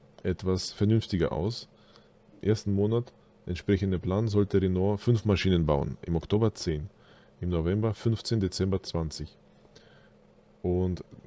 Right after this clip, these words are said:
bis März neunzehnhundertsechsundvierzig sollte man also fünfundzwanzig Panzer im Monat bauen. F A M H im September sollte sieben I R L vierundvierzig bauen, im Oktober fünfzehn, November fünfundzwanzig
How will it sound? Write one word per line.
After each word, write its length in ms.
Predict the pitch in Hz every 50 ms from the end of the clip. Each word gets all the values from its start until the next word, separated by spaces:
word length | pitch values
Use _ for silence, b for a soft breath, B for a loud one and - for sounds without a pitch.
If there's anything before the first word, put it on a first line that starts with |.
| - - 67 - - _
bis 240 | - 87 104 - -
März 420 | 92 92 95 110 127 139 - - -
neunzehnhundertsechsundvierzig 1400 | 104 104 98 - 98 92 85 85 101 104 - - 92 104 113 - - 113 - - 113 110 - - 123 120 120 - - _ _ _ _ _ _ _ - - -
sollte 320 | 85 85 95 98 95 104
man 160 | 98 98 95
also 160 | 92 87 90 85
fünfundzwanzig 720 | - 110 113 101 101 - 98 95 95 - - 92 87 -
Panzer 300 | - 87 87 - - 87
im 60 | 87
Monat 300 | 82 85 85 85 78 71
bauen. 300 | 73 69 69 69 73 80 - _ _ B B B B B B B B B -
F 200 | 98 98 - 135
A 180 | - - 101
M 180 | 196 190 90 87
H 180 | 95 110 123
im 140 | 123 117 101
September 420 | 95 95 90 - 107 107 110 110 98
sollte 300 | 92 98 95 - 95 87
sieben 420 | 82 101 107 117 113 113 117 - - 92
I 80 | 98
R 80 | 98 101
L 120 | 107 104
vierundvierzig 600 | 95 - 107 101 92 - 104 98 - - 95 92
bauen, 240 | 90 90 92 95 92
im 140 | - 95 95
Oktober 340 | 87 - - 98 98 92 82
fünfzehn, 440 | - - 107 110 - - - 117
November 300 | 107 95 90 95 98 98
fünfundzwanzig 720 | 87 - 98 92 98 92 - - 95 90 82 85 82 -